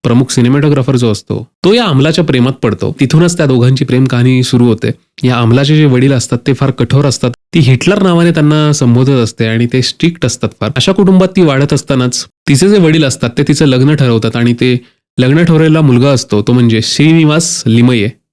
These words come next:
म्हणजे जो वकील दाखवलेला आहे, त्या वकिलाचं स्थळ हे आमलाला येतं आणि त्यानंतर जी काही कहाणी सुरू होते, म्हणजेच आमला विरुद्ध तो सिनेमॅटोग्राफर विरुद्ध हा वकील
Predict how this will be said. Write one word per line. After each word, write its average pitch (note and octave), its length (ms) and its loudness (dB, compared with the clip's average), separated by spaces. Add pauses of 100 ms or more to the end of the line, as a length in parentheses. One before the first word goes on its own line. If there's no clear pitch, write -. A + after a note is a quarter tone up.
(100)
म्हणजे A#2+ 180 2
जो B2 240 -4
वकील A#2+ 340 0
दाखवलेला A2+ 420 0
आहे, G2 100 -6 (120)
त्या E3 120 -2
वकिलाचं F3 460 0
स्थळ B2 300 -2 (220)
हे C3 80 0
आमलाला A#2+ 380 0
येतं A2+ 240 -2
आणि A#2 200 0 (120)
त्यानंतर C#3 540 0 (220)
जी B2 100 0
काही C#3 140 -2
कहाणी B2+ 340 2
सुरू B2 240 2
होते, G#2 300 -2 (300)
म्हणजेच A#2 360 0 (120)
आमला B2 280 2
विरुद्ध B2+ 360 0
तो A#2+ 220 0 (300)
सिनेमॅटोग्राफर B2 720 0
विरुद्ध A#2 360 -2
हा - 580 -8
वकील A2 440 -2